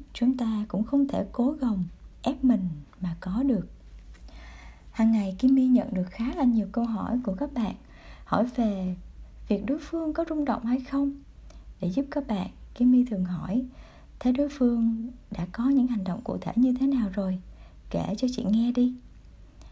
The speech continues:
Đàn ông có thể vì mục đích hưởng lạc, họ sẽ đưa ra rất nhiều lời đường mật,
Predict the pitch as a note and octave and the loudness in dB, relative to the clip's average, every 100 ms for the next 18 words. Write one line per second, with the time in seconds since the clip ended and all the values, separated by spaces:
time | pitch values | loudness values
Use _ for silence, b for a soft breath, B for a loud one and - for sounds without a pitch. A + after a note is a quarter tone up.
0 | b G3 F#3 - G#3+ A#3 A3+ B B - | b -2 -2 0 0 0 -4 B B -6
1 | C#4+ C#4+ - A3 A3 G3+ F3+ B3 C#4+ - | -4 0 0 2 0 0 0 0 -2 -4
2 | - - - D3 B3 C4 G3 - B B | -20 -10 -4 -2 0 0 -4 -6 B B
3 | B B B - F#3 A#3 C#4 C#4+ D4 C#4+ | B B B -4 -2 0 0 0 -2 -2
4 | D4 C#4 C#4 F4 D4 B3 G3+ F#3 F3 F#3 | -2 -2 -2 -4 2 2 2 -2 -4 -2
5 | F3+ F#3+ | 0 0